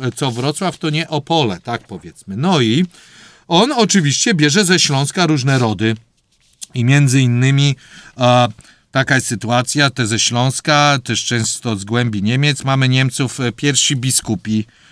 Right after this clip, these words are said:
rzymskokatolicy, Przemyśl, Chełm, Lwów, Kamieniec Podolski, to wszystko są Niemcy. I rodziny takie bardzo ciekawe to Fredrowie i Herbutowie, pochodzący najprawdopodobniej ze Śląska.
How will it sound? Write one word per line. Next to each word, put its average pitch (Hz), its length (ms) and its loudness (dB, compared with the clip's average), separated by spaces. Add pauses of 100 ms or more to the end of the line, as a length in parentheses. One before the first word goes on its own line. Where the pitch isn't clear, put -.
rzymskokatolicy, 120 1160 -2
Przemyśl, 156 720 2
Chełm, 147 520 2
Lwów, 127 460 2
Kamieniec 131 460 0
Podolski, 117 420 -6
to 123 100 -8
wszystko - 200 -6
są 123 140 -4
Niemcy. 90 380 -4 (1300)
I 247 320 4 (180)
rodziny 175 540 4
takie 156 260 2
bardzo 170 300 2
ciekawe 185 400 2
to 233 100 2
Fredrowie 165 760 4 (480)
i 214 140 4
Herbutowie, 135 1000 4 (200)
pochodzący 147 720 0 (120)
najprawdopodobniej 131 880 0
ze 123 140 0
Śląska. 101 640 -4